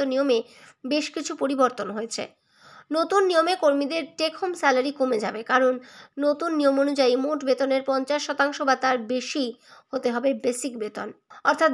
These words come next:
বেসিক স্যালারি বেড়ে যাবে। আর প্রভিডেন্ট ফান্ডের কন্ট্রিবিউশন যেহেতু বেসিক স্যালারির অনুপাতেই হয়, তাই পিএফ এর টাকাও বাড়বে। একই কথা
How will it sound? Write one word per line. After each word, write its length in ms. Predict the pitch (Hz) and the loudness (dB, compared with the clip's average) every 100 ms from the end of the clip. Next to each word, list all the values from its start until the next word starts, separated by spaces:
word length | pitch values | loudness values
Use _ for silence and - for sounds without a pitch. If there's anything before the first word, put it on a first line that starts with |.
| 240 | 2
বেসিক 340 | 269 - 359 - | 0 0 -4 0
স্যালারি 360 | 320 294 254 202 - _ 247 | 2 4 2 -2 -14 _ 0
বেড়ে 240 | 233 214 196 | 2 2 -2
যাবে। 200 | 196 - _ - - - | -8 -12 _ -18 -6 0
আর 100 | 262 | 2
প্রভিডেন্ট 440 | 302 277 330 381 392 | 4 2 2 2 4
ফান্ডের 300 | 359 359 370 | 4 4 2
কন্ট্রিবিউশন 540 | 294 262 269 302 285 330 277 | 2 2 -2 -2 -2 -2 0
যেহেতু 240 | 269 269 254 | 0 0 2
বেসিক 300 | 240 233 302 294 | 2 2 -6 -2
স্যালারির 420 | 277 277 269 277 | 2 4 2 2
অনুপাতেই 440 | 262 254 226 254 302 285 | 0 0 2 2 2 2
হয়, 200 | 220 202 - - - | 2 0 -6 -18 -8
তাই 160 | - 277 285 | -2 0 2
পিএফ 260 | 277 285 311 | 0 2 0
এর 80 | 311 | 2
টাকাও 240 | 285 - 285 | 2 4 2
বাড়বে। 260 | 247 196 190 - _ - 214 | 0 -2 -10 -14 _ -6 -6
একই 160 | 294 277 | -2 0
কথা 160 | 262 | 0